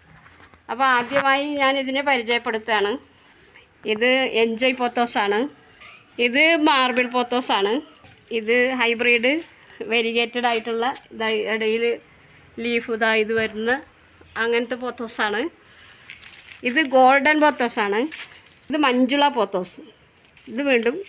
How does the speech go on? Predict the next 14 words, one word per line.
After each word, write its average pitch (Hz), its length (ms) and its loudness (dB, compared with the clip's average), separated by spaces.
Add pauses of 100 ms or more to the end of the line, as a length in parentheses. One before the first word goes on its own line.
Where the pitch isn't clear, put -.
(140)
ഗോൾഡൻ 220 400 2
പോത്തോസാണ്. 214 580 -2 (920)
ഇത് 262 100 -2 (120)
വെൽവെറ്റ്, 269 500 0 (480)
വെൽവെറ്റ് 254 540 -2
പോത്തോസ്, 208 500 -6 (1600)
ഫിലോഡെൻഡ്രോൺ 233 640 0 (280)
എന്നും 214 200 -2
പറയും. 226 240 -2 (2250)
ഇത് 262 120 2 (140)
ലെമൺ 262 260 2 (100)
പോത്തോസ്, 214 380 -2 (1700)
ലെമണിൻ്റെ 254 500 2
കളറാണ്. 214 420 0